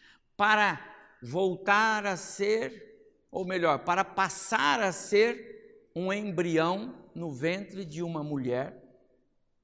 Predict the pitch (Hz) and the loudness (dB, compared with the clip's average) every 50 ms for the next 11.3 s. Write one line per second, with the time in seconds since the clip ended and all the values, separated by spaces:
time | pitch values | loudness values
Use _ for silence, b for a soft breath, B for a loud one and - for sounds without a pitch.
0 | _ _ _ _ _ _ _ _ _ _ _ _ _ _ _ _ 156 151 151 151 | _ _ _ _ _ _ _ _ _ _ _ _ _ _ _ _ 0 2 2 2
1 | 143 156 147 - 160 175 175 165 139 143 135 131 135 151 170 190 190 175 202 214 | 0 -2 -4 -4 -4 -4 -4 -2 -2 -4 -4 -2 -2 -2 0 -2 -2 -6 -8 -10
2 | 196 180 170 170 175 170 170 175 - - - - - - _ _ _ _ _ 147 | -6 -4 -4 -4 -4 -6 -8 -12 -16 -16 -18 -18 -20 -20 _ _ _ _ _ -10
3 | 143 139 135 127 123 117 117 113 117 113 107 107 113 110 113 107 - 104 101 - | -8 -6 -6 -6 -8 -8 -8 -8 -8 -8 -6 -6 -8 -10 -10 -12 -12 -12 -10 -8
4 | 110 107 104 - 101 104 104 101 92 - _ - 117 135 - - - _ _ _ | -10 -10 -8 -8 -8 -8 -8 -8 -10 -12 _ -10 -10 -10 -10 -14 -20 _ _ _
5 | _ _ _ _ _ _ _ _ _ _ _ _ _ _ _ _ - 135 139 131 | _ _ _ _ _ _ _ _ _ _ _ _ _ _ _ _ -8 -6 -6 -6
6 | - - - - 127 120 123 127 123 120 - _ _ _ _ _ _ _ _ _ | -8 -10 -12 -6 -4 -4 -4 -4 -8 -14 -20 _ _ _ _ _ _ _ _ _
7 | - 113 - - - 131 123 113 110 117 107 98 110 113 107 98 107 104 98 - | -14 -14 -14 -10 -8 -8 -6 -6 -6 -8 -8 -8 -8 -8 -8 -8 -10 -12 -12 -12
8 | - - - _ _ _ _ _ _ _ _ _ _ _ _ B B B B B | -16 -18 -20 _ _ _ _ _ _ _ _ _ _ _ _ B B B B B
9 | B B 117 - - 160 160 180 185 190 190 202 208 202 170 131 117 - 131 127 | B B -12 -6 -4 -4 -4 -2 -4 -4 -4 -2 -2 -2 -2 -4 -4 -6 -6 -6
10 | 123 117 110 - - 147 139 127 113 113 120 120 120 113 101 107 104 107 117 117 | -6 -6 -8 -8 -6 -4 -4 -2 -2 -4 -4 -4 -4 -2 -2 -2 -2 -2 -2 -2
11 | 113 110 - - - | -4 -4 -8 -10 -16